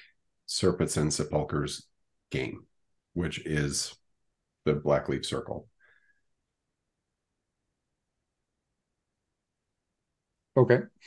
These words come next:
Speaker 2: And the, the flavored tobacco?
Speaker 1: Um, I assume if a ghost smells like flavored tobacco,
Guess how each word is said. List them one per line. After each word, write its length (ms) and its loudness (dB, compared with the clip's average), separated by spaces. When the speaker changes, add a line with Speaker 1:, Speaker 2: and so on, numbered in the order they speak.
Speaker 2:
And 200 8
the, 400 10
the 240 4
flavored 380 8
tobacco? 500 2
Speaker 1:
Um, 500 2
I 100 4
assume 380 4
if 100 2
a 80 6
ghost 640 2
smells 580 2
like 240 4
flavored 480 2
tobacco, 920 2